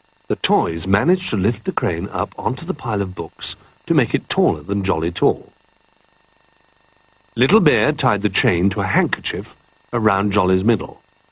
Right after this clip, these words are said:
climbed up Jolly's neck, and leaned over to cover his eyes with his paws. We're ready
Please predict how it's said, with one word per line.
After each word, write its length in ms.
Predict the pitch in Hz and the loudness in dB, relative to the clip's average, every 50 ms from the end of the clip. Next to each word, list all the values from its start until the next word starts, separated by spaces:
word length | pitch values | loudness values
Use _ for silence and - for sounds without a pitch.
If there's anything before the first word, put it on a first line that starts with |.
| _ _ _ _ _ _ _ _ _ _ _ _ _ _ _ _ _ | _ _ _ _ _ _ _ _ _ _ _ _ _ _ _ _ _
climbed 340 | - - 120 127 160 202 196 | -2 0 2 2 2 2 2
up 140 | 226 208 151 | 0 0 2
Jolly's 340 | 127 135 127 113 107 95 92 | 0 2 2 2 2 0 0
neck, 400 | 92 87 82 98 - - - - _ _ _ _ _ _ _ _ _ _ _ _ _ | 0 0 0 -2 -4 -6 -14 -18 _ _ _ _ _ _ _ _ _ _ _ _ _
and 220 | 95 101 107 107 | -4 0 2 2
leaned 300 | 120 160 208 240 226 165 | 4 4 4 4 4 4
over 260 | 147 123 101 85 87 | 4 2 2 0 -2
to 80 | 92 95 | -4 -4
cover 300 | 95 - - 110 135 175 | -6 -4 -2 0 2 4
his 220 | 175 185 185 143 123 | 4 4 4 4 2
eyes 400 | 98 85 78 78 87 92 - - - _ _ _ _ | 0 0 0 -2 -4 -6 -6 -8 -14 _ _ _ _
with 100 | - 95 | -4 -2
his 140 | 101 107 101 | -2 -2 -4
paws. 640 | - - - 127 87 67 - - - - - - - _ _ _ _ _ _ _ _ _ _ _ _ _ _ _ _ _ _ _ _ _ _ _ _ _ _ _ | -2 0 0 0 0 0 -6 -12 -18 -16 -16 -16 -16 _ _ _ _ _ _ _ _ _ _ _ _ _ _ _ _ _ _ _ _ _ _ _ _ _ _ _
We're 260 | - 165 185 190 190 | 2 4 6 6 6
ready 520 | 190 220 277 294 277 254 247 247 254 226 | 6 6 6 6 6 4 4 4 2 0